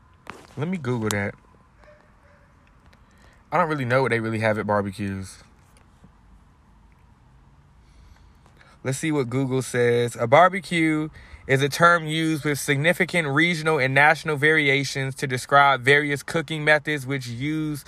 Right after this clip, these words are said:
live fire, smoke to cook the food." So basically, a barbecue and a cookout are very similar in ways. However, at a barbecue, expect to see a lot of pork,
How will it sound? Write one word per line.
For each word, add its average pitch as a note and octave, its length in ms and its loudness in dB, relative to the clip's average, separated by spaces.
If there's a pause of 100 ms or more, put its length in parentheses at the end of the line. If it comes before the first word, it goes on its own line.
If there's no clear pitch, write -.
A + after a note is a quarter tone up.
(280)
live E3+ 380 4
fire, F#3 500 4 (380)
smoke E3 480 2
to D#3 100 -8
cook C#3+ 220 -4
the C#3 80 -6
food." C3 320 -4
So D3 100 0
basically, F3+ 760 0 (680)
a C3+ 100 4
barbecue D#3+ 680 2
and C#3 160 2
a C3+ 60 -2
cookout D3+ 400 2
are C3 60 -2
very C#3 240 2
similar C3 400 -2
in B2 140 -6
ways. A2 380 -2 (260)
However, D#3 560 4
at D3 180 6
a G#3 60 0
barbecue, G#3 560 2
expect D3+ 420 -2
to E3 60 -10
see F#3 120 -6
a E3+ 60 -2
lot D#3 220 2
of C3 60 -8
pork, C3 320 -6